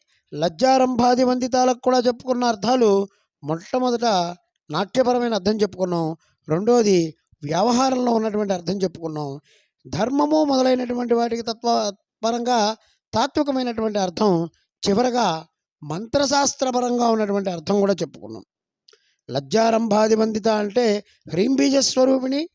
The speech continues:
ఒక్క హ్రీం మాత్రమే కాదు, హ్రీంకారంతో మొదలైనటువంటి బీజాక్షరాల చేత నమస్కరించబడుతున్న తల్లి అని చెప్పి మనం దీనికి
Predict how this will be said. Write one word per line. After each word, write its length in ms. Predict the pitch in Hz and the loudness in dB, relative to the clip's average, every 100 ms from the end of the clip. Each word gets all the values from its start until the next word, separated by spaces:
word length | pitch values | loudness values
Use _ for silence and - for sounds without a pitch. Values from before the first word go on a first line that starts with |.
| _ _ _ | _ _ _
ఒక్క 260 | 156 - 185 | -14 -8 -8
హ్రీం 440 | 156 156 214 285 | -8 -4 -2 2
మాత్రమే 420 | 269 262 233 226 185 | 2 0 0 0 0
కాదు, 420 | 170 151 151 151 _ _ 160 | -2 0 -4 -6 _ _ -8
హ్రీంకారంతో 1160 | 147 220 233 240 233 233 226 226 202 262 302 320 | -6 -4 -4 0 2 2 0 -2 0 4 6 6
మొదలైనటువంటి 840 | 262 240 247 247 233 226 233 220 | 2 2 0 -2 -2 -2 -2 -2
బీజాక్షరాల 800 | 214 226 226 220 - 220 214 214 214 | -4 0 -2 -2 -4 -4 -6 -8 -10
చేత 300 | 226 311 349 _ _ _ _ 196 | -4 -4 -4 _ _ _ _ -6
నమస్కరించబడుతున్న 1040 | 226 262 - 247 247 233 226 220 214 214 | -6 -6 -4 -4 -2 0 0 0 -2 -2
తల్లి 340 | 208 208 214 | -4 -4 -2
అని 140 | 220 202 | -2 -2
చెప్పి 140 | 202 | -8
మనం 240 | 202 202 196 | -8 -8 -4
దీనికి 480 | 196 190 202 180 | -4 0 0 0